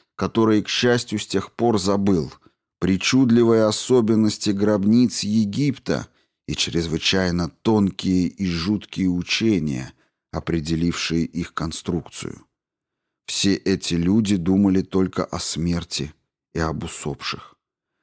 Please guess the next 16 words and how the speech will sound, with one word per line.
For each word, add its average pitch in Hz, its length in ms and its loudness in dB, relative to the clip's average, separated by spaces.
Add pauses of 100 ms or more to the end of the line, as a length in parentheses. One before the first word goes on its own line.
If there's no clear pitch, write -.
(320)
Они 95 260 4
верили 110 460 4
в 95 120 2
буквальное 107 840 2
воскресение 101 1000 0
тела, 101 600 0 (320)
что - 240 -6
заставляло 87 720 0
их 107 380 -2
мумифицировать 107 1120 2
плоть 117 480 2
усопших - 760 -4 (500)
со 90 140 -2
всей 127 360 0
возможной 98 680 0
осторожностью - 1120 -4